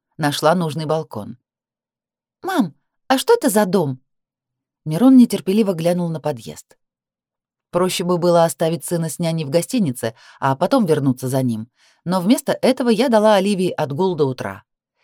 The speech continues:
Именно этот момент мне важно было разделить с сыном. Только с ним и ни с кем больше. «Это наш дом». Я протянула ему раскрытую ладонь.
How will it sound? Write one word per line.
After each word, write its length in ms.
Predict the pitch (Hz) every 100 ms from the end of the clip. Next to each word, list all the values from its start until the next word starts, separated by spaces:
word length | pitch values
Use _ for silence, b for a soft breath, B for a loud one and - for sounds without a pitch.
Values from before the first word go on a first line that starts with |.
| _ -
Именно 400 | 202 196 185 -
этот 300 | 180 170 135
момент 500 | 139 135 180 151 131 b b -
мне 280 | 170 170 160
важно 280 | 180 175
было 180 | 156 151
разделить 420 | 139 123 131 135
с 60 | -
сыном. 360 | 123 101 90 - _ _ _ _ -
Только 340 | 196 190 160
с 120 | -
ним 300 | 160 170 269
и 200 | 285 196
ни 140 | 214 202
с 100 | -
кем 220 | 143 156
больше. 380 | 107 98 - - _ _ _ _ _ _ _ _ _ _ _ _ _ _ _
«Это 320 | 180 285 -
наш 340 | 349 226 269 262
дом». 360 | 156 185 202 214 _ _ _ _ _ _ _ _
Я 160 | - 202
протянула 440 | 202 175 175 202
ему 260 | 196 160 165
раскрытую 540 | 156 - - 135 139
ладонь. 440 | 131 127 123 92